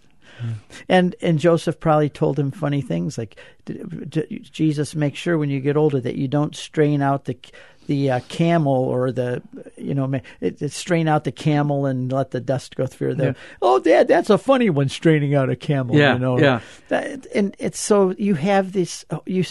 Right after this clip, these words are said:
Speaker 2: when you see Jesus, you probably see Joseph and Mary too, because they're family.
Speaker 1: Yeah, his storytelling.
Speaker 2: Yeah.
Speaker 1: No reason to believe that wasn't picked up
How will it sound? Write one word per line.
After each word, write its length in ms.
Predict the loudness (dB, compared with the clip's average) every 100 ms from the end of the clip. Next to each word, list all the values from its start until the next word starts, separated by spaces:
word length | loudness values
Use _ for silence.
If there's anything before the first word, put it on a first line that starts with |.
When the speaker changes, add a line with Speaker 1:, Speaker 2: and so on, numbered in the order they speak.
| -4
Speaker 2:
when 180 | -2 0
you 100 | 0
see 300 | -2 -4 -6
Jesus, 720 | -6 -6 -4 -4 -4 -8 -10 -6
you 140 | -6
probably 500 | -4 -6 -4 -2 -2
see 260 | -4 -6 -6
Joseph 540 | -4 -4 -6 -12 -8
and 140 | -6 -4
Mary 320 | -6 -6 -8
too, 400 | -8 -8 -8 -10 -20 -20 -20 _ -10
because 300 | 0 0 0
they're 120 | -4
family. 640 | -2 -2 -2 -4 -10 -20 -20 -20 _ _ _ _ -10
Speaker 1:
Yeah, 220 | 0 2 2
his 200 | 0 0
storytelling. 760 | 2 4 2 0 -2 -2 -6 _ 0
Speaker 2:
Yeah. 220 | 2 0 -8
Speaker 1:
No 200 | 0 2
reason 300 | 2 2 0
to 40 | -2
believe 220 | 0 0
that 180 | 0 -2
wasn't 460 | 0 0 0 -6
picked 260 | -6 -8 -6
up 220 | -12 -12